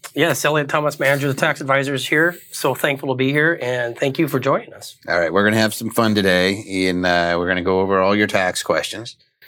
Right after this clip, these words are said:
Speaker 2: We have a big old list of tax questions here to go over, and we have a ton of people on to answer your questions. We are after the tax season, so they've all crawled out from underneath their rocks that they've been living under for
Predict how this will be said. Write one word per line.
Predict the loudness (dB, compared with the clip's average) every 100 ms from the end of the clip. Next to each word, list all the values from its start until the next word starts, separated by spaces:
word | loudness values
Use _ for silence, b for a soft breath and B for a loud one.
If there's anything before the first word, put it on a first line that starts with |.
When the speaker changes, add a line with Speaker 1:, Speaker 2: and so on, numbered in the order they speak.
| b b b
Speaker 2:
We | 0
have | 2 2
a | 0 -2
big | -2 0
old | 2 2
list | 2 0 -2 -4
of |
tax | 0 0 0
questions | 0 0 0 -4 0
here | 0
to | 2
go | 2
over, | 2 2
and | 2
we | 2
have | 0
a |
ton | -2 -2 0
of | 0
people | 0 0 0
on | 0 -4 -10 -14 B B B B B _ -4
to | -2
answer | 0 0 0 2
your | 2 2
questions. | 0 -2 -2 -8 -10 -2
We | 0
are | 0
after | 0 0 -2 -2
the | -2
tax | -2 0 0 -2
season, | 0 0 0 -4
so | -2 0
they've | 2
all | 2 0
crawled | -2 -14 -2 0 2
out | 2 0
from | -2 0
underneath | 2 0 2
their | 2
rocks | 4 4 2 0 -2
that | -4 0
they've | 0
been | 2 2
living | 2 2 2
under | 0 0
for | 0 0